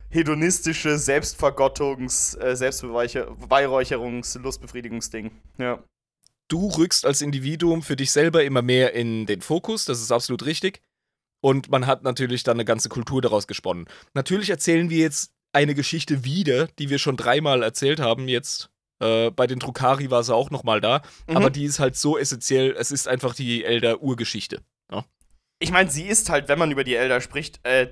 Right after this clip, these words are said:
Speaker 1: der Dreh- und Angelpunkt, wo sich alles gewandelt hat. Das ist wirklich so ein, so ein, wirklich so ein Breaking Point, so der Punkt,
Speaker 2: Genau.
Speaker 1: wo dann wirklich, ähm, es, ja,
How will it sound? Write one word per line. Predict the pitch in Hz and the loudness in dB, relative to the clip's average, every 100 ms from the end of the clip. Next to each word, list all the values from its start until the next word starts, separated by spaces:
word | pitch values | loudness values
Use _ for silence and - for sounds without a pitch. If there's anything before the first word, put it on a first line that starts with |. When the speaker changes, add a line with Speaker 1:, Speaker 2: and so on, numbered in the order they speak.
| - | -2
Speaker 1:
der | 143 170 | 4 4
Dreh- | 185 139 151 | 4 -2 0
und | 143 - | 0 0
Angelpunkt, | 156 147 127 135 - | 0 0 -4 -8 -6
wo | 135 | -8
sich | 127 - | -8 -2
alles | 139 139 - | -2 0 -2
gewandelt | 131 139 120 107 | 0 -2 -2 -8
hat. | 98 - _ - | -10 -12 _ -12
Das | 131 | -8
ist | 135 | -8
wirklich | 135 147 | -8 -6
so | 131 | -6
ein, | 139 _ | -8 _
so | - | -12
ein, | 113 - _ _ - | -12 -16 _ _ -16
wirklich | 135 - | -14 -12
so | |
ein | 143 | -6
Breaking | 131 131 127 117 | -2 -2 -2 -8
Point, | 104 101 113 | -6 -6 -8
so | - 110 | -12 -6
der | 120 | -4
Punkt, | 127 156 147 | -2 -2 2
Speaker 2:
Genau. | 139 82 - - - - - | 2 2 -2 -16 -20 -20 -4
Speaker 1:
wo | 131 | 0
dann | 135 127 | 2 0
wirklich, | 123 131 123 - | -6 -8 -8 -4
ähm, | 127 120 117 123 - | -2 -2 -4 -10 -12
es, | - - | -6 -6
ja, | - 170 117 | 2 2 2